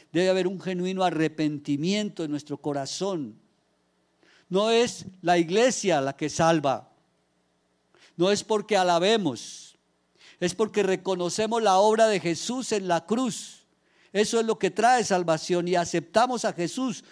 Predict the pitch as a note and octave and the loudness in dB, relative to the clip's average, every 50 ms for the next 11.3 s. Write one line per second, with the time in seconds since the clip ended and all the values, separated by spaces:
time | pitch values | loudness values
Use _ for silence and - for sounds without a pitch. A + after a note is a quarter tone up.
0 | - - _ - G3+ G3 F#3+ F#3 F3+ F3 E3+ - F3 F3 D#3+ - F3 E3+ E3+ F#3 | -20 -16 _ -4 -2 0 0 0 0 0 0 0 -2 0 0 0 0 0 0 2
1 | A#3+ B3 A3 E3 - - G3+ F#3 F3 G3+ B3+ A#3+ - - G#3 G3+ F#3 - - E3+ | 2 2 2 0 -2 -4 -6 -6 -4 -4 -4 -4 -4 -4 -4 -4 -2 0 -2 -2
2 | D#3+ D3+ D3+ D#3+ G#3 C4 C4 B3+ - - F#3+ E3+ - - D#3+ D3+ D3+ D#3 E3+ D#3+ | 0 0 -2 0 2 0 0 -2 -4 -8 -8 -6 -6 -8 -6 -6 -4 -2 -2 -4
3 | C#3 A#2 G#2+ - _ _ _ _ _ _ _ _ _ _ _ _ _ _ _ _ | -4 -6 -10 -18 _ _ _ _ _ _ _ _ _ _ _ _ _ _ _ _
4 | _ _ - E3 E3 F3+ A#3 C4+ C4+ B3 G#3+ - - B3+ A3 G#3+ E3+ - - - | _ _ -2 2 2 4 4 4 2 0 0 0 2 2 2 2 2 0 -4 -12
5 | _ _ - F3+ G#3+ G#3+ B3 B3 A#3+ A#3+ B3+ - - G#3+ G3+ G3+ F#3+ F#3+ - F3+ | _ _ 0 0 0 2 0 -2 -2 -2 -2 -2 -2 -2 -2 -2 -2 -2 -2 -4
6 | E3 E3+ A3+ A#3+ A3 - F#3 - G3+ G3 A3 A3 A3+ A3 - A3+ G3+ G#3+ G#3 G3+ | -4 -4 -4 -6 -6 -6 -6 -6 -4 -4 -2 -4 -4 -2 -2 -2 -2 0 0 2
7 | G3+ F#3 F3 F3+ E3+ F3+ - - A#3 A#3 A3+ G3+ D#3+ C3+ B2 A2 - _ _ _ | 2 2 0 -2 -6 -6 0 2 4 4 4 4 2 -2 -6 -12 -18 _ _ _
8 | _ _ _ - _ - G3 F#3+ F#3+ F#3 F3+ G3 G#3 G#3+ G3+ - A#3+ A3+ - - | _ _ _ -20 _ -4 -2 0 0 0 -2 -2 -4 -4 -4 -2 -4 -4 -4 -6
9 | _ - - - - - G#3+ A3+ A3+ A3+ - G#3 G3+ F#3+ D#3+ - A#3 B3+ B3+ C4+ | _ -20 -20 -10 -2 2 2 2 2 2 0 -2 -2 -2 -4 -6 -4 -2 -2 -2
10 | B3 G3 - A3 G#3 F#3+ F#3 - F#3 F#3 F#3 - A3+ A3 A3+ C#4+ D4 C#4+ A#3+ G#3+ | -4 -4 -6 -4 -4 -4 -4 -6 -8 -8 -6 -6 -6 -6 -4 -4 -4 -4 -4 -4
11 | F#3 F3+ E3 D#3 - | -4 -4 -6 -6 -8